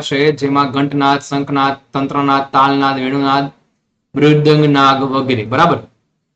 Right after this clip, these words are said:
સૂત્રકાળમાં તો વાદ્યો કેવી રીતે બનાવવા હતા તેનું વિસ્તૃત વર્ણન બી કરવામાં આવ્યું છે. સંખ્યાયન સ્ત્રીત સૂત્ર અને લાટ્યાયન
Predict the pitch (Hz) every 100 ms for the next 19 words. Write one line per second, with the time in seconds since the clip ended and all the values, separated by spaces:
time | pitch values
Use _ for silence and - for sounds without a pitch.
0 | _ 170 165 180 170 165 170 170 156 139
1 | 127 156 165 160 160 160 165 156 156 156
2 | 156 147 160 156 147 - 156 147 147 156
3 | 165 156 147 135 131 123 117 110 110 -
4 | _ _ _ _ _ _ _ _ _ _
5 | _ _ - 175 156 151 175 185 190 -
6 | 160 160 170 170 147 147 135 147 - _
7 | _ - 139 147 151 165 147 143 151 151
8 | - 180 180 185